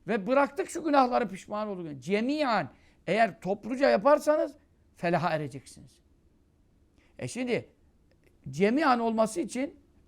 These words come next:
bütün Müslümanlar iki milyar bir yere nasıl gelsin de bir anda tövbe edecek? Ama sen de bu ümmetin ce-, cemiyan mefhumuna dahilsin. Bir fert olarak tevbe yapmadığın zaman cemiyanı bozuyorsun.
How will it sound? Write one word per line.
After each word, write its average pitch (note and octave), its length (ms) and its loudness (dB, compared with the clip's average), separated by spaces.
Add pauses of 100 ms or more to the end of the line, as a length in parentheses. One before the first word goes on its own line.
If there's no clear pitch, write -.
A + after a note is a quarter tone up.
(160)
bütün G#3+ 280 -4
Müslümanlar G3+ 420 -2
iki F#3 180 -6
milyar G3+ 360 -2
bir G3 40 -4
yere G3 300 2
nasıl B3 200 -6
gelsin G3 380 -4
de E3 120 -6
bir E3 40 -2
anda D3 280 -4
tövbe C#3 240 -10
edecek? - 300 -16 (800)
Ama D3+ 240 -2
sen G#3 500 -4
de G#3+ 160 -2
bu G3+ 300 -4
ümmetin F3+ 560 -4
ce-, C3+ 160 -14 (440)
cemiyan F#3+ 560 0
mefhumuna E3+ 640 -4
dahilsin. D#3 640 -2 (440)
Bir C4+ 180 0
fert G3+ 280 4
olarak F3+ 420 -2
tevbe G3+ 260 -2
yapmadığın F#3 460 -2
zaman G3+ 300 -4
cemiyanı G3+ 500 -4
bozuyorsun. C#4+ 460 -10